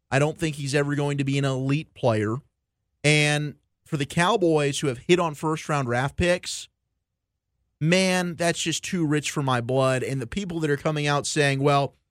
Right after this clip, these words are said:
the Cowboys had already gone ahead and locked in, they're taking a receiver with their first pick," is absolute bullsh. That is completely erroneous. You're talking out of your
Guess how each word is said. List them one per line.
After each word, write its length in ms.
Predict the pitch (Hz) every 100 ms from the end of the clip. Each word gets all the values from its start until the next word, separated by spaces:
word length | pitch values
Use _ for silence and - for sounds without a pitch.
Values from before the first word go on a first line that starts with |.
| _ -
the 80 | 143
Cowboys 420 | 202 214 175 160
had 100 | 151
already 240 | 151 139
gone 240 | 131 139 131
ahead 200 | 143 123
and 80 |
locked 320 | 120 131 - 139
in, 100 | 123
they're 100 | 123
taking 320 | 143 131 113
a 60 |
receiver 520 | 98 - 131 131 135 - _
with 100 | 135
their 100 | 120
first 380 | 107 135 127 -
pick," 360 | 131 139 - - _ _ _ _
is 200 | 147 127 -
absolute 800 | 156 - - 156 139 143 123 107
bullsh. 520 | 120 95 - - - _ _ _ 160
That 140 | 165
is 140 | 151 -
completely 800 | 139 - 190 214 214 208 202 -
erroneous. 680 | 127 123 156 202 208 - -
You're 80 | 131
talking 380 | 165 170 151 135
out 100 | 135
of 100 |
your 140 | 123